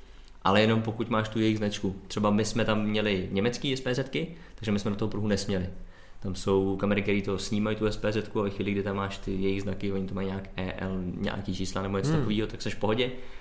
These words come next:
Speaker 1: Ale pokud jako máš elektromobil, ale nemáš tu S P Z ku, tak tam nemůžeš.
Speaker 2: Ty, a to je zajímavé.
Speaker 1: Takže
Speaker 2: To
Speaker 1: po
Speaker 2: by se
Speaker 1: této
Speaker 2: mohlo
Speaker 1: tý-
Speaker 2: zavést i u nás na dálnicích.
Speaker 1: Takže po této stránce jako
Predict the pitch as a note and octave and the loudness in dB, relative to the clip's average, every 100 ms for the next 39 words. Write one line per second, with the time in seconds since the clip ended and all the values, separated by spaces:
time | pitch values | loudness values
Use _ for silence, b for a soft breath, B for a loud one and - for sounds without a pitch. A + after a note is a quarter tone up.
0 | B - G2+ G#2 A2 G#2+ A2 G#2 A2+ - | B -2 0 0 0 2 2 2 0 0
1 | A2 - A2 G#2+ A2+ A2 A2 G#2+ G#2 - | 0 0 2 2 4 4 4 4 2 2
2 | G#2 - G#2+ G#2 - G#2+ G#2 G2+ G2 G2 | 0 0 0 0 0 -4 -2 2 4 4
3 | F#2 F2 - - - - E2 - G2 G2 | 2 2 0 -2 -4 -6 -6 -6 -4 -4
4 | A2+ G#2+ F2+ F2+ B B B B B - | -2 -2 0 0 B B B B B -2
5 | F#2 G#2+ B2 A#2+ C3 B2 A2+ A#2 A2+ - | 0 2 4 4 4 4 6 4 2 -2
6 | G2+ G2 F#2 - F2+ E2+ E2+ F2+ - - | 0 0 -2 -4 -4 -4 -6 -8 -10 -12
7 | - - G2+ G#2 G2 G#2+ A#2 G#2 G2+ G#2+ | -14 -12 -8 -6 -4 -2 0 0 0 -4
8 | - G#2+ G#2+ - A2 A2 A#2+ A#2+ A2+ A2 | -4 -4 -4 -2 -4 0 0 2 0 -2